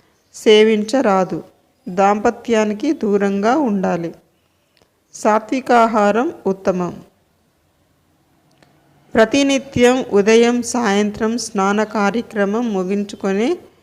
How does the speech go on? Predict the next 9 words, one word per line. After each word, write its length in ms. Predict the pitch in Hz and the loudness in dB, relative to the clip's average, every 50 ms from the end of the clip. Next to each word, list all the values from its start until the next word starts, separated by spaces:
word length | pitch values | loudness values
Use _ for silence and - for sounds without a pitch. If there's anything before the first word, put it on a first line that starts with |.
| _ _ _ _ _ _ - | _ _ _ _ _ _ -18
శ్రీ 340 | - - 214 226 226 233 | -10 -4 -2 0 0 0
స్వామివారి 800 | 226 226 - 202 196 196 208 220 240 240 233 233 226 226 226 240 240 | -2 -4 -2 -2 0 0 0 0 2 2 2 2 2 2 2 0 -2
గోవిందనామము 1160 | 202 196 208 202 202 202 214 226 226 226 220 214 208 196 190 190 190 185 185 196 220 247 330 | -2 0 0 2 2 2 0 -2 -2 -2 -2 0 0 0 0 0 0 -2 -2 -2 -2 -2 -2
ధ్యానించాలి. 960 | 254 196 233 240 214 190 190 196 190 180 180 175 - - 185 190 180 156 - - - _ _ _ _ _ _ _ _ - - - - - | -2 0 0 2 2 2 2 0 0 -2 -2 -4 -6 -6 -6 -6 -6 -8 -12 -14 -18 _ _ _ _ _ _ _ _ -20 -20 -16 -6 -2
వీలైతే 680 | 214 233 247 262 269 262 262 269 262 262 262 247 254 | 0 2 4 6 6 6 6 6 4 4 4 4 6
రోజుకు 800 | 247 262 214 220 226 220 247 240 226 - 240 240 262 349 349 320 - - - _ _ _ _ _ _ _ _ _ _ _ _ _ _ _ _ - | 6 6 4 4 4 2 0 -4 -2 0 0 2 2 0 0 -2 -6 -10 -20 _ _ _ _ _ _ _ _ _ _ _ _ _ _ _ _ -2
వెయ్యి 520 | 196 202 214 226 233 233 254 269 285 - - | 2 4 4 4 4 2 0 0 0 0 0
ఎనిమిది 400 | - 214 214 214 214 214 202 208 | 0 0 2 0 0 -2 -2 -4
సార్లు 760 | 208 208 - 226 220 226 226 226 226 226 233 285 339 349 285 | -4 -2 0 0 2 2 0 0 0 0 2 2 0 -2 -4